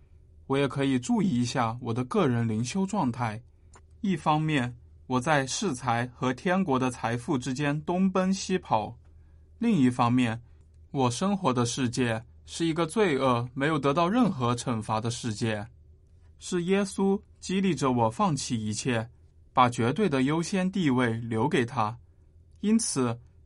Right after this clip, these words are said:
我要把认识基督当作一个特恩来祈求。那时候，耶稣给人们讲了这个比喻，说，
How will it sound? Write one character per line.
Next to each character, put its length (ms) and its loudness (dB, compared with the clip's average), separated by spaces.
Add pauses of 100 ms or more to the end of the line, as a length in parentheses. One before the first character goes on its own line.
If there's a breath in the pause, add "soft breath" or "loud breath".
我 120 0
要 120 6
把 160 6
认 200 2
识 240 -2
基 200 0
督 260 0
当 260 0
作 160 2
一 60 2
个 140 0
特 320 0
恩 340 -2
来 220 0
祈 240 -4
求。 340 -6 (800)
那 240 2
时 180 -6
候， 320 -2 (420)
耶 180 0
稣 280 -2
给 140 0
人 160 2
们 160 4
讲 200 0
了 120 -4
这 120 -6
个 100 -2
比 160 -4
喻， 160 -4
说， 360 -4